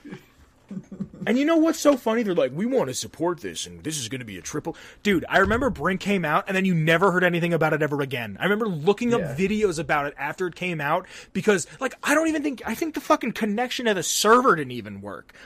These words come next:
Speaker 1: Fuck that game. Fuck everything about that game. I'm still upset about it.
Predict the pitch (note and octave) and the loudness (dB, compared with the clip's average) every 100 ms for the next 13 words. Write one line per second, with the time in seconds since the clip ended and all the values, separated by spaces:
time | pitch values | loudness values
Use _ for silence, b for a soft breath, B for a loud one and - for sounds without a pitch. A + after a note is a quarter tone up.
0 | B - F#3 G3 - F3 C#3 C3+ B2+ A#2 | B -6 0 0 2 0 0 -6 -8 -10
1 | - b _ - D#3+ - D#3+ E3 F3 E3 | -14 b _ -4 -4 -4 -2 0 0 -2
2 | F3 D3 C#3+ C#3 C3 A#2+ A#2 A2+ C3 C3 | -2 -4 -4 -6 -10 -10 -12 -12 -12 -8
3 | A#2 - - - E3 D3 D3 - C3 A#2 | -6 -4 -4 0 2 2 -2 -4 -4 -10
4 | G#2+ F#2+ F#2+ | -14 -14 -16